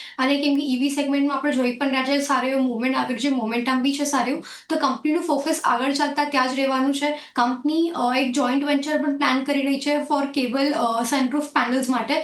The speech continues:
તો કંપનીનું ત્યાં પણ એક જોઇન્ટ વેન્ચર એક, અ, બીજા કંપની સાથે એક્વિઝિશનના ચર્ચા ચાલી રહ્યા છે કંપનીના, જે આપણને નિયર ટર્મમાં એના ડિટેલ્સ જણાવવામાં આવશે.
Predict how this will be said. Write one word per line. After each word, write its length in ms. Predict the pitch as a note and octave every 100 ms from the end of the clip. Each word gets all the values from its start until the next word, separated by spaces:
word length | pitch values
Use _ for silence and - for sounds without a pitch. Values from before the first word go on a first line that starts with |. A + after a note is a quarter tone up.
| - - -
તો 100 | C#4+
કંપનીનું 540 | C4+ B3 D4 D4 D#4+
ત્યાં 240 | D#4+ C4+ -
પણ 120 | D4
એક 160 | D4
જોઇન્ટ 320 | C4 C#4 C4 C4
વેન્ચર 280 | C4+ C4+
એક, 180 | C#4 C#4
અ, 160 | C4+ B3
બીજા 240 | A#3 B3
કંપની 200 | C#4 B3 - C4+
સાથે 160 | C#4
એક્વિઝિશનના 1040 | C#4 - B3+ A#3+ C4+ D4 C#4 C#4+ C#4 C4+ B3
ચર્ચા 260 | C4 - C4+
ચાલી 260 | C4+ B3
રહ્યા 180 | B3+ B3+
છે 100 | C#4+
કંપનીના, 520 | C#4+ A3 - A#3+ C4+ C#4 - -
જે 100 | B3
આપણને 380 | D4 C#4 D4 D#4
નિયર 280 | D4 C4 C4
ટર્મમાં 540 | C#4 C4+ C4+ C#4 C#4
એના 180 | C4 C4
ડિટેલ્સ 460 | B3+ A#3 C4 C#4+ C#4
જણાવવામાં 520 | A#3+ A#3 A3+ C4 A#3+
આવશે. 220 | G#3+ E4